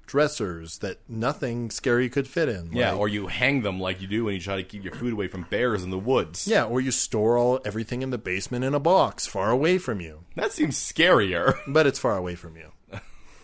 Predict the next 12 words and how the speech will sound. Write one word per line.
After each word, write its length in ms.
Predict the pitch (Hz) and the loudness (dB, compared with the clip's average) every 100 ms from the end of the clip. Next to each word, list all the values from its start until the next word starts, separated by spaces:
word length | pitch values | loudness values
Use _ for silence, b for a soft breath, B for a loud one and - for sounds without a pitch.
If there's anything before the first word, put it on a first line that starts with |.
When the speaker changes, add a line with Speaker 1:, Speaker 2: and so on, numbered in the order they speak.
| - | -12
Speaker 2:
Okay, 420 | - - - - | -12 -12 -12 -10
fair 180 | - 82 | -8 -8
enough. 280 | 71 87 - B B | -6 -10 -10 B B
There's 160 | 117 110 | -2 0
a 40 | |
long 320 | 104 107 113 | 2 2 2
way 140 | 104 95 | 0 -2
to 80 | 90 | -2
go, 320 | 95 92 87 | 0 0 0
and 240 | 87 92 101 | -4 -6 -4
mo-, 100 | - | 0
and 400 | 127 117 110 104 | 0 0 -2 -10